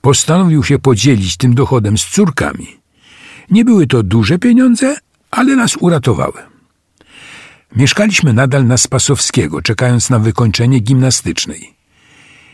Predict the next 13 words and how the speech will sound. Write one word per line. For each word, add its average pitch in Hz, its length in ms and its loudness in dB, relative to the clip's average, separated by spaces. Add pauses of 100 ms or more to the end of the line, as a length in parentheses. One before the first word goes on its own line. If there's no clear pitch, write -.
(140)
Dzieci 123 380 0
rosły. - 440 -4 (840)
Joanna 123 580 0
po 131 180 -2
operacjach 131 580 0
czuła 170 220 -4
się 147 140 0
dobrze. - 520 -8 (600)
Stawała 139 460 0
się - 120 0
bardzo 110 300 0
rezolutną 107 560 0
dziewczynką, 117 520 -2